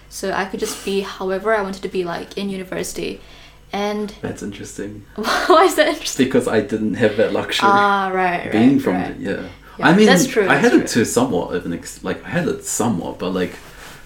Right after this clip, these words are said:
Speaker 2: there were still, be-, being in Dunedin, growing up in Dunedin, there were, like, people in uni that knew me since high school, since
Speaker 1: Yeah.
Speaker 2: primary school even.
Speaker 1: <laughs>
Speaker 2: And so it was like, so it
Speaker 1: Right.
Speaker 2: wasn't,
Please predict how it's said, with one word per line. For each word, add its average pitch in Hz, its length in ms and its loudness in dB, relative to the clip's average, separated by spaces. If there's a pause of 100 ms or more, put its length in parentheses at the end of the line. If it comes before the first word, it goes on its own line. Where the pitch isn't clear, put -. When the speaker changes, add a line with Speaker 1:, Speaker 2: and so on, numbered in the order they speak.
Speaker 2:
there 104 120 6
were 113 120 8
still, 143 300 4
be-, - 280 -2
being 127 440 6
in 113 240 6
Dunedin, 90 380 -2
growing 101 280 0
up 98 120 -2
in 101 100 -2
Dunedin, 92 380 -2
there 95 160 2
were, 104 80 4
like, 95 240 -2 (840)
people 117 400 0
in 104 160 0
uni 107 280 2
that 87 220 0
knew 101 240 -2
me 104 180 -2
since 107 300 -4
high 107 160 0
school, 90 300 -4
since - 240 -6
Speaker 1:
Yeah. - 120 -2
Speaker 2:
primary 156 240 4
school - 240 4
even. 185 500 4
Speaker 1:
<laughs> - 40 -12 (460)
Speaker 2:
And 392 120 8
so 214 160 6
it 247 60 2
was 240 120 -2
like, 285 300 -6 (260)
so 127 160 6
it 123 40 8
Speaker 1:
Right. 135 100 6
Speaker 2:
wasn't, - 380 2